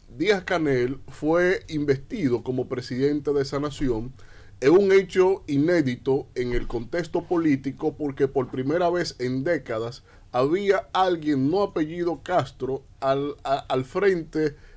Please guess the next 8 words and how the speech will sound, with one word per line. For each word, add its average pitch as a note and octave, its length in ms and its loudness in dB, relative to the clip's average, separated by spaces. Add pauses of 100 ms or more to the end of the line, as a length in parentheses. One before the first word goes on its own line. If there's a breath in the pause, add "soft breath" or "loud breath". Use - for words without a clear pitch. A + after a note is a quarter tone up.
(120)
de B2 180 2
la C3+ 140 4
cosa D#3+ 340 0
pública C#3+ 640 0
en A#2 160 -4
Cuba. G#2+ 480 -2 (720 soft breath)
Pero E3+ 160 4
resulta F3+ 680 4